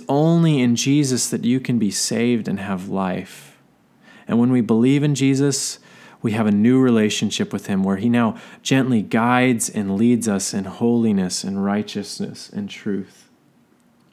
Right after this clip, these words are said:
So that's, that's the message for today, and I hope it's an encouragement to you as you think about who Christ is, what he came to do, and that he is a good shepherd. So this week, as maybe you're struggling and feeling down and discouraged, remember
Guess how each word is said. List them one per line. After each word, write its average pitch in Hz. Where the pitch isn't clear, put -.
So 120
that's, -
that's 135
the 156
message 143
for 139
today, 131
and 131
I 120
hope 156
it's -
an 135
encouragement 120
to 120
you 113
as 107
you 113
think 202
about 135
who 185
Christ 127
is, 98
what 151
he 156
came 123
to 110
do, 90
and 107
that 104
he 208
is 165
a 131
good 131
shepherd. 98
So -
this 208
week, 123
as -
maybe 151
you're 123
struggling 143
and 113
feeling 135
down 131
and 110
discouraged, 131
remember 117